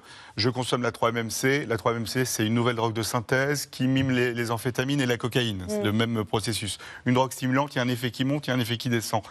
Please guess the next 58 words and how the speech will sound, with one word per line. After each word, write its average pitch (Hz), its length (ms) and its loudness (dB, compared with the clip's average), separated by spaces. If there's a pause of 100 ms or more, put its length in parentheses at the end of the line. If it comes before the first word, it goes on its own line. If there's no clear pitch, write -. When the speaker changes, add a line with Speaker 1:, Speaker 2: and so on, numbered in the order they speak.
(240)
Speaker 1:
Quand 127 100 2
il 127 80 2
dit, « 139 120 -2
Je 117 100 0
prends 147 260 0
de 165 60 -2
la 160 80 4
cocaïne 151 500 0
Speaker 2:
Pour - 80 0
me 196 60 0
réveiller. 226 420 2 (160)
Speaker 1:
euh, 113 60 -10 (100)
pour 131 120 2
me 135 40 2
réveiller », 135 280 2
c'est, 147 200 2
il 139 120 2
a 135 40 4
l'effet 135 300 -4
de 127 40 -8
descendre 139 360 0
de 135 40 4
la 123 120 4
trois 131 160 0
M 131 80 -2
M 127 160 -2
C. 110 260 -4
Donc, 101 280 -2
Speaker 2:
Ouais. - 20 6
Speaker 1:
euh, 113 80 4 (400)
il 127 60 4
y - 20 6
a 143 80 2
ces 131 160 -2
éléments, 139 180 4
c'est, 131 180 0
il 123 80 0
veut 123 100 0
toujours 143 260 -2
du 127 100 0
stimulant. 123 460 2 (280)
Et 120 60 2
on 120 80 4
peut 123 140 -4
pas 165 120 4
réduire 156 380 0
l'addiction 135 680 0
à 123 60 6 (140)
un 123 40 2
manque 131 280 0
physique 135 460 0
ou 135 60 2
un - 20 4
manque 123 160 0
psychologique. 127 520 0
C'est 123 100 -2
une 117 60 0
maladie 117 360 2